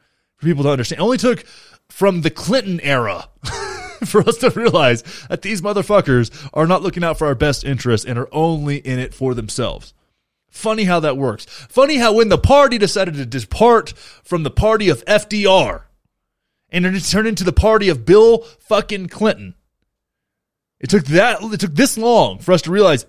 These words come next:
that was a bad idea. To ditch the working class and become the party of white coast or white collar coastal elites. That was a bad idea.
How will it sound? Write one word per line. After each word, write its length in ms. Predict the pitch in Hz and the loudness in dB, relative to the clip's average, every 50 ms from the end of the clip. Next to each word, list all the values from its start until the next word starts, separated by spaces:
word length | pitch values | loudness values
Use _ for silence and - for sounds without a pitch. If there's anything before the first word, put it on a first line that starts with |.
| _ _ 107 | _ _ -2
that 200 | - 156 208 196 | 0 2 2 2
was 160 | 202 190 127 | 2 0 0
a 60 | 135 | 0
bad 260 | 113 131 131 139 156 156 | -2 0 0 2 2 2
idea. 480 | 151 147 135 160 202 180 110 78 - _ _ _ _ _ _ _ _ _ _ _ _ _ - | 2 0 0 0 -2 -2 -4 -4 -8 _ _ _ _ _ _ _ _ _ _ _ _ _ -6
To 100 | 160 147 | -4 -2
ditch 300 | 120 143 233 - - - | 0 0 0 0 0 -4
the 100 | 214 202 | -4 -2
working 340 | 180 208 208 - 208 202 175 | 0 0 -2 0 -2 -4 -2
class 360 | - 208 196 180 143 127 - | 0 2 2 2 2 0 -2
and 60 | 135 | -4
become 220 | 139 - 165 156 | -4 -2 -2 -2
the 80 | 147 127 | -2 -4
party 380 | - - - 196 208 202 202 165 | -6 -4 -2 0 0 0 -2 -4
of 100 | 135 107 | -4 -4
white 340 | 107 113 151 180 185 - | -2 -2 0 0 -2 -4
coast 460 | - - 175 180 185 185 170 - - - _ _ _ - | -6 -6 -2 -2 0 -2 -2 -4 -12 -18 _ _ _ -6
or 120 | 135 139 135 | -4 -2 0
white 240 | 127 165 190 175 151 | 2 2 0 0 0
collar 360 | - 180 185 185 185 180 156 | 0 2 2 2 2 0 -2
coastal 540 | - - 160 180 170 - - 185 175 160 143 | -2 0 0 0 0 0 -2 -2 0 0 0
elites. 480 | 143 147 131 107 - - - - - _ _ _ _ _ _ _ _ _ _ _ _ _ _ _ _ _ _ _ _ _ _ _ _ _ _ _ | 0 0 0 -2 -4 -8 -14 -16 -16 _ _ _ _ _ _ _ _ _ _ _ _ _ _ _ _ _ _ _ _ _ _ _ _ _ _ _
That 280 | 117 113 139 170 196 190 | -4 0 0 2 2 4
was 160 | 208 214 208 | 4 4 4
a 80 | 202 185 | 4 4
bad 300 | 151 185 185 180 175 160 | 4 4 4 4 2 2
idea. 480 | 156 151 139 123 117 101 87 73 - | 2 0 0 0 -4 -6 -6 -10 -14